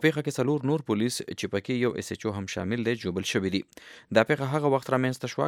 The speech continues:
کله چې پولیسو په ټانک کې عمر نومي کلي په، کلي کې په یوه کور باندې چاپه ووهله، چېرته چې پولیس وایي دوی ته د مطلوب ترهګرو د پاتې کېدو اطلاعات ورکړی شوي وو. دوی وایي چې څنګ پولیسو په دغې کور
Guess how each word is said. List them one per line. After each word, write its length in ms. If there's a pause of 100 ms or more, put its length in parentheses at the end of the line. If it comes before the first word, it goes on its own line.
کله 240
چې 500 (120)
پولیسو 420 (580)
په 160 (140)
ټانک 260
کې 380
عمر 240 (720)
نومي 140 (120)
کلي 200 (260)
په، 180 (460)
کلي 200
کې 160
په 120
یوه 180
کور 240
باندې 240
چاپه 240
ووهله، 320 (160)
چېرته 320
چې 100
پولیس 300
وایي 240
دوی 180
ته 220
د 160
مطلوب 340
ترهګرو 400 (600)
د 180
پاتې 200 (100)
کېدو 160 (160)
اطلاعات 340
ورکړی 320
شوي 240
وو. 100 (300)
دوی 180
وایي 220
چې 60 (100)
څنګ 240
پولیسو 340
په 80
دغې 240
کور 180